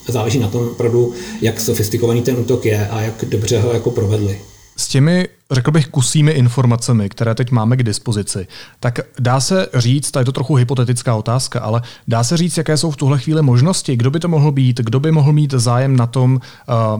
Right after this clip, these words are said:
Speaker 2: napadat tyhle instituce, kam vy byste se zaměřil, kdybyste hledal ty pachatele?
Speaker 1: No, v zásadě jako já si, jako nejpravděpodobnější se mi pořád jeví, eh, že to může být jakoby náhoda, že to je obyčejný klasický kyberzločin, který, který mu jde jenom o zisk.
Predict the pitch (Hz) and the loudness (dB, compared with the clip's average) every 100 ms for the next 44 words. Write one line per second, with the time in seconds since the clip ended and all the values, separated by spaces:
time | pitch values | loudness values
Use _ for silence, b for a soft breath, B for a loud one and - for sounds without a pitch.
0 | 117 123 117 135 131 127 - 127 139 135 | -2 -2 0 0 0 -2 -2 0 0 0
1 | 117 139 127 131 127 131 131 135 160 - | -2 -2 0 2 2 2 2 0 0 -2
2 | 131 143 123 117 117 117 117 113 120 120 | -2 0 2 4 4 2 0 -2 -2 -2
3 | 110 104 98 117 123 110 - 92 - _ | -2 -2 -4 -6 -8 -8 -10 -12 -16 _
4 | B B B B - 104 98 92 - - | B B B B -8 -4 -4 -6 -8 -6
5 | 110 101 120 123 120 123 120 131 - 131 | -4 -2 0 0 0 -2 -2 -6 -6 -6
6 | 123 135 - 127 131 131 131 143 143 131 | -2 -2 0 -2 0 -2 0 2 2 2
7 | 135 131 135 143 135 123 147 135 131 113 | -2 -2 -4 -2 -2 -2 -2 0 0 0
8 | 104 104 B B - 110 123 123 127 123 | -4 -8 B B -4 -2 -2 0 0 0
9 | 123 120 123 143 135 135 110 135 101 101 | 0 -2 -4 0 0 0 0 0 -2 -4
10 | 120 120 120 117 - 113 - 123 127 127 | 0 0 0 -4 -6 -6 0 2 2 2
11 | 120 123 - 131 131 123 120 123 - 101 | 0 -2 -4 -2 0 0 0 -2 -2 -2
12 | 104 107 117 110 117 117 123 127 131 117 | -2 -4 -4 -2 -2 0 2 0 0 -2
13 | 98 - | -2 -6